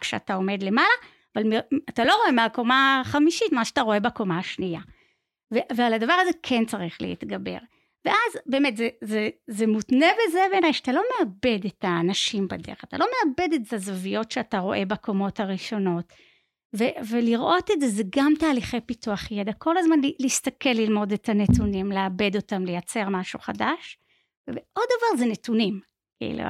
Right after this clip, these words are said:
באמת עבור-, יכולת כל הזמן לת-, לאיסוף נתונים, למידה, שאלת שאלות, אה, באמת, אה, יכולת לשנות כיוון בדרך, זה נורא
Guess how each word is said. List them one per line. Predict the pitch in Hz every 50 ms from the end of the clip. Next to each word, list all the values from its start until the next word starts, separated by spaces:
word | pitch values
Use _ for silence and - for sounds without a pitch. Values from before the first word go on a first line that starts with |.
| - 190
באמת | 190 208 214 240 254 247 - -
עבור-, | 240 208 214 233 - - _ _ _ _ _ _ _
יכולת | - 196 - - - - 311 311 311 302 285 269 - -
כל | - - - 277 269 269
הזמן | 262 226 226 226 233 220 214 220 208
לת-, | 208 196 - - - 202
לאיסוף | 202 202 202 196 190 - - - - - - - 254 240 - - -
נתונים, | 240 220 214 220 - 233 214 208 202 196 196 190 190 190 190
למידה, | 190 190 190 196 196 202 202 196 196 - 220 196 190 190 180
שאלת | - - - 208 196 196 196 190 185 190 - -
שאלות, | - - 214 202 208 208 214 214 214 214 208 202 202 196 - - - - - - _ _ _ _ _ _ _ _ _ 339
אה, | - 220 214 214 208 208 208 202
באמת, | 190 220 226 233 240 247 262 254 - _ - 277
אה, |
יכולת | 247 240 233 190 - - - 247 247 247 247 233 - 269
לשנות | 254 - - 277 262 285 320 320 -
כיוון | - - 302 254 226 214 220 262 302 320 330
בדרך, | 311 359 269 226 233 220 208 202 185 -
זה | 202 214
נורא | 208 214 214 226 320